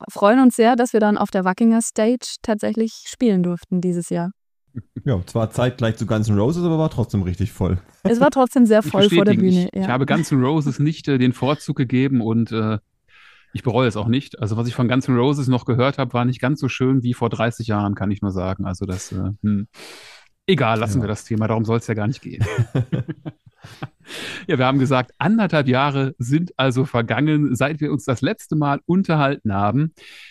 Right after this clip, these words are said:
Speaker 3: Was dauert an einer Albumproduktion eigentlich so lange? Das ist eine Sache, die, glaub ich, viele Leute nicht unbedingt verstehen können, weil man denkt sich doch so, naja, die Songs müssen doch eigentlich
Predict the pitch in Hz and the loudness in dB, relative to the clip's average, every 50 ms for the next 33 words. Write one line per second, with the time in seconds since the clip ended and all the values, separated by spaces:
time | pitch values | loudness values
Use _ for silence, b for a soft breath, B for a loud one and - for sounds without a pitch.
0 | B B B B B _ _ 123 180 156 190 - - - - _ _ _ - 107 | B B B B B _ _ -4 -4 -4 -4 -6 -12 -18 -20 _ _ _ -4 -2
1 | 120 147 190 202 180 - 185 147 139 - - 131 131 131 127 110 123 156 170 175 | -2 0 0 0 -2 0 0 -2 0 0 0 0 0 2 0 2 0 0 2 0
2 | 170 156 - - 147 147 139 - - - - 143 139 139 - 127 123 131 131 131 | -2 -2 -2 -2 -2 -2 -2 -6 -6 -2 0 0 0 0 0 0 0 0 0 -2
3 | 120 131 127 123 - _ _ _ 107 104 104 127 127 131 131 117 107 107 101 92 | -2 -2 -4 -4 -4 _ _ _ -8 -4 0 2 2 4 4 2 0 -2 -4 -6
4 | 98 117 - _ - 120 - - 151 - 143 139 131 127 123 123 127 107 143 127 | -10 -14 -16 _ -10 -10 -6 -6 -4 -2 0 0 2 2 0 0 0 -2 -4 -2
5 | - 139 123 123 123 123 117 113 127 117 - - _ _ _ - - - - - | 0 0 0 2 0 0 0 0 -2 -4 -4 -16 _ _ _ -16 -16 -16 -6 -2
6 | 165 208 190 151 127 131 143 - 139 135 139 - 147 147 135 131 131 131 123 - | 0 2 2 2 2 2 2 2 0 0 0 0 0 0 2 2 2 2 0 0
7 | 131 - - 160 151 135 117 - - 113 123 117 120 120 123 117 110 117 123 147 | -4 -2 0 0 0 0 0 0 0 -2 0 2 2 2 2 2 2 2 0 0
8 | 143 - 139 - - 135 120 - 131 123 117 113 - 107 120 127 110 110 - - | -2 -4 -8 -4 -4 -4 -2 0 -2 -2 -2 -2 -2 -2 -2 0 -2 -2 -2 -2
9 | 135 151 151 - - - 135 139 - 156 147 139 139 - - - 123 165 214 233 | -2 -2 -2 -4 -2 -2 -2 -2 0 0 -2 -2 -2 -4 -2 0 2 2 2 2
10 | 262 247 - 226 233 226 - - | 2 0 0 -2 -4 -4 -4 -10